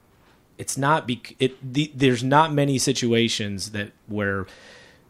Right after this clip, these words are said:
people are, it's because it's a lack of effort, right? It's a lack of just going and finding something. What can, without naming any names, but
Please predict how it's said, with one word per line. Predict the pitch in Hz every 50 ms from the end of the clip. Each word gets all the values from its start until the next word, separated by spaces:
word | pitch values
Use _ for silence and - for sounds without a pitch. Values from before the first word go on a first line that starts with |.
| _ _ _ _ -
people | - 139 135 117 135 127 123 117
are, | 110 98 98 98
it's | 98 104 104 - -
because | - 120 110 - - 110 104 -
it's | 104 -
a | 113 95
lack | 95 98 90 92 -
of | 87 78 80
effort, | 73 - - - - _ - _ -
right? | - 98 92 90 87 -
It's | - 104 - -
a | 98
lack | 90 90 92 92 90 - -
of | 92 82 80
just | - 95 90 - - - - - - 117 104
going | 123 110 101 101 98 98 95 92
and | 90 85
finding | - - 87 85 87 82 80 85 76
something. | - - - 101 98 - - 101 101 -
What | - 135 151 214 220 -
can, | - 180 170 131
without | 156 202 214 208
naming | 170 160 160 156 147 143 135
any | 127 131 139
names, | 143 127 113 101 98 98 101 107 110 - -
but | 117 117 110 107